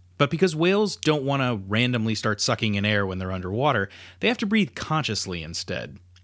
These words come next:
which does pose a bit of a problem when it comes to sleeping. We don't know exactly how whales do it, but based on what we've observed from whales in captivity,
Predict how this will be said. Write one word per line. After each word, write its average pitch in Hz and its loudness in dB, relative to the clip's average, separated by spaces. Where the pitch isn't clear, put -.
which 131 -2
does 202 2
pose 175 2
a 151 -4
bit 127 2
of 123 0
a 131 -2
problem 101 0
when 101 -2
it - -12
comes 87 -10
to - -8
sleeping. 113 0
We 131 2
don't 214 4
know 175 4
exactly 139 0
how 120 2
whales 107 -2
do 202 2
it, - -12
but 147 4
based 214 2
on 165 0
what 143 0
we've 127 -2
observed 110 -2
from 113 -2
whales 110 0
in 101 -2
captivity, - -8